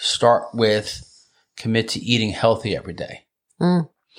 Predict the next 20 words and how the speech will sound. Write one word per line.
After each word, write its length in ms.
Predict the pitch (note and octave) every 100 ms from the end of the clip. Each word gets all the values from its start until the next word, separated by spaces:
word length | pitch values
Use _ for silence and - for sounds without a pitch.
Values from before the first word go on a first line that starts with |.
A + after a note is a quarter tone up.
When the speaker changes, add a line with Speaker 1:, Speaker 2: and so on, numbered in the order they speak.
| - - _ -
Speaker 1:
This 180 | B2+
is 80 | B2+
one 160 | B2+ A#2+
that 100 | A2
you 100 | A2+
spoke 300 | - A2 G#2+
to 160 | A#2 G#2
earlier. 480 | G#2 G2+ G2+ F2+ G#2+
I 60 |
give 160 | G#2 G#2+
you 80 | G2+
kudos 280 | - G#2+ -
for 80 | G#2
this. 240 | G2 - - _ _ _ -
Be 140 | B2+
consistent, 640 | C3+ B2 C3+ C3 - A#2+
but 160 | A#2 G2
yet 240 | A2 G#2
be 80 | A2+
flexible. 800 | - A2 G#2 - F#2+ F#2+ F#2+